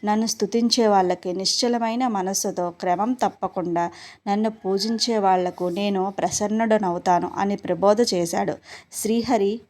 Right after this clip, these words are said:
వైకుంఠానికి వెళ్ళి శేషతల్పం మీద శయనించి ఉన్నాడు.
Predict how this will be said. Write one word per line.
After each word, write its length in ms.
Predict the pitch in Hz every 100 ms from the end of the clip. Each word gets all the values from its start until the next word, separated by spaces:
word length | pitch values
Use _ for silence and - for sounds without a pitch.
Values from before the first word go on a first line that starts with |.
| _
వైకుంఠానికి 680 | 190 196 240 233 240 208 202
వెళ్ళి 360 | 180 180 180 185
శేషతల్పం 840 | - 190 190 233 226 220 226 214
మీద 220 | 196 175
శయనించి 580 | 180 175 180 214 196 196
ఉన్నాడు. 420 | 175 180 175 165